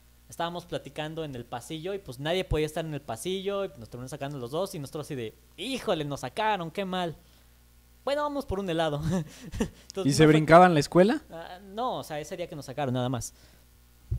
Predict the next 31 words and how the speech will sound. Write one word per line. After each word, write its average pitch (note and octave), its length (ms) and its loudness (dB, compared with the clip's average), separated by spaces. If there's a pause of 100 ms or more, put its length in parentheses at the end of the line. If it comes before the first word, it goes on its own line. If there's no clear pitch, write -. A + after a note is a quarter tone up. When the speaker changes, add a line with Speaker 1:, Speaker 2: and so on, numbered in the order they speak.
(180)
Speaker 1:
No, C#3+ 120 -12
obviamente, C#3+ 400 -10 (540)
eh, A2 80 -18
yo C3 100 -8
Speaker 2:
Yo... F#3+ 140 0
sí F3+ 160 4
me C#3+ 100 6
Speaker 1:
yo A#2+ 60 6
Speaker 2:
brincaba A#2+ 400 2
la G#2+ 100 -2
Speaker 1:
siempre, G2+ 240 -4
Speaker 2:
escuela. - 160 -12
Speaker 1:
pues, - 140 -20
que D#3 100 -14
muy D#3+ 220 -14
mal D#3+ 200 -8
hecho, F3 280 -10
yo C#3+ 100 -14
siempre C#3+ 300 -14
fui C#3+ 180 -14
una C3+ 180 -14
persona, A#2+ 680 -16 (120)
Speaker 2:
<laughs> A2+ 120 -12
Speaker 1:
este, G3 480 4
muy C#3 140 -12
estudiosa. B2+ 540 -8 (520)
Speaker 2:
Ah, A3+ 80 -2
pues G3+ 100 0
yo F3+ 100 6
también, F3 440 4 (100)
pero G#2+ 260 -4